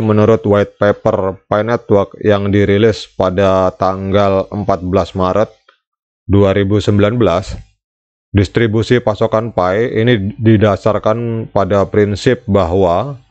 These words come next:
delapan puluh persen dari total pasokan akan diberikan kepada komunitas, teman-teman. Sementara dua puluh persen sisanya akan dialokasikan kepada tim inti dari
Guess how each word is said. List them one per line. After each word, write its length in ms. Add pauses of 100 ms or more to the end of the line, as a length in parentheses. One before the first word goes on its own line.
(480)
delapan 640
puluh 160
persen 560
dari 240
total 360
pasokan 800
akan 520
diberikan 840
kepada 640
komunitas, 720
teman-teman. 600 (720)
Sementara 720
dua 320
puluh 240
persen 400
sisanya 800
akan 400
dialokasikan 1400
kepada 480
tim 320
inti 480
dari 400